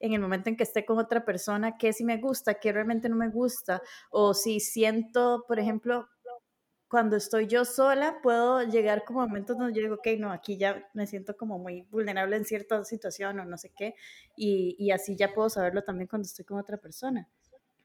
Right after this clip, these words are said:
Como que yo antes siempre sentía que me iba a mear, en cualquier momento yo, "No puedo seguir porque me voy a mear encima", o sea, <laughs> y entonces yo en la comodidad de mi cuarto, yo solita,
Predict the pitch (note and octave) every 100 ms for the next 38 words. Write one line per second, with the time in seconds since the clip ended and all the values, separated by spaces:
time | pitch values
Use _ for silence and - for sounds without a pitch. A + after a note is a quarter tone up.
0 | _ _ _ G#3+ G3 G3+ G3 G3 A3 B3
1 | B3 C4+ A3 A3 A3+ B3+ A#3 A3 G#3+ G3
2 | F#3+ - G#3+ G#3+ A#3 A#3 A#3 A3+ G#3 G3+
3 | G#3+ G#3+ B3+ D4 D4+ C#4 A3 D4 D#4 C4
4 | A#3 F#3+ F#3+ G#3+ G#3 G#3 G3+ G3+ F#3+ F#3
5 | - F#3+ A#3 A3+ G3 D4+ C#4+ - D4+ D4+
6 | - C4 C4 A#3 C4 - - A#3+ F#3 A#3
7 | C4+ D4+ C4 G#3 G#3+ G#3 G3+ F#3+ F#3+ A#3+
8 | D4+ D4 C4 B3+ B3 C4 A#3 G3+ G3 A#3+
9 | C4 B3+ - C4+